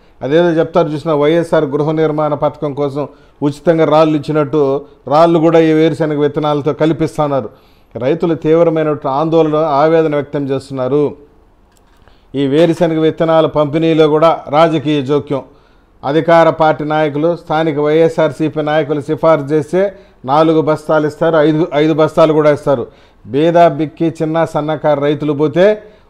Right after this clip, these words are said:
ఒక బస్తా ఇవ్వడానికి నాలుగైదు సార్లు తిప్పించుకుంటున్నారు. అది కూడా ఇచ్చేటువంటి పరిస్థితి లేదు.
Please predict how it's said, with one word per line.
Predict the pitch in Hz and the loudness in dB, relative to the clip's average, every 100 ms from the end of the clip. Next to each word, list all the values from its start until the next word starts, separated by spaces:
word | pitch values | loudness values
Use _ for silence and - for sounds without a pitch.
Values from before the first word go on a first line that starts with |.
| - | -2
ఒక | 135 135 | 0 0
బస్తా | 127 147 - 160 | 0 -2 2 2
ఇవ్వడానికి | 156 156 160 160 143 180 | 4 2 2 0 -2 -2
నాలుగైదు | 156 147 143 143 | 0 0 0 -2
సార్లు | 139 151 | -2 -4
తిప్పించుకుంటున్నారు. | 143 139 147 143 - 143 147 156 | -4 -8 -8 -8 -8 -6 -4 -2
అది | 175 147 151 | 0 0 0
కూడా | 156 | -2
ఇచ్చేటువంటి | 147 135 156 143 139 131 | -2 -2 -4 -4 -6 -6
పరిస్థితి | - 143 147 143 135 | -4 -4 -4 -8 -6
లేదు. | 135 123 143 | -4 -2 -4